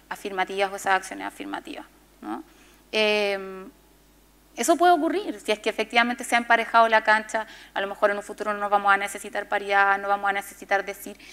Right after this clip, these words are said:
que la educación superior está preocupada particularmente de los grupos, eh, excluidos. También estoy de acuerdo con Verónica que se podría haber explicitado que se refiere a los grupos excluidos que se han mencionado anteriormente.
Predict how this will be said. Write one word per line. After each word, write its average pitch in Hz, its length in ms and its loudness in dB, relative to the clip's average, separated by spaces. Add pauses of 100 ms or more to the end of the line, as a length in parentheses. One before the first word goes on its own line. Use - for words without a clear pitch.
(160)
que 202 120 0
la 190 100 4
educación 190 360 -2
superior 190 480 -4 (260)
está 190 300 0
preocupada 196 540 0
particularmente 190 760 -8
de 185 40 -8
los 185 100 -6
grupos, 190 380 -10 (320)
eh, 185 280 -2
excluidos. 196 520 -8 (160)
También 165 260 0
estoy 202 140 -2
de 190 80 4
acuerdo 202 260 -2
con 208 140 -10
Verónica 208 420 -6
que 208 100 -10
se 208 140 -10
podría 202 400 0
haber 208 320 0
explicitado 214 680 0 (160)
que 202 100 -10
se - 80 0
refiere 202 480 0
a 202 140 4
los 196 200 0
grupos 202 340 -2
excluidos 202 340 -4
que 202 100 -12
se - 80 -6
han 196 80 -6
mencionado 190 380 -8
anteriormente. 214 920 -6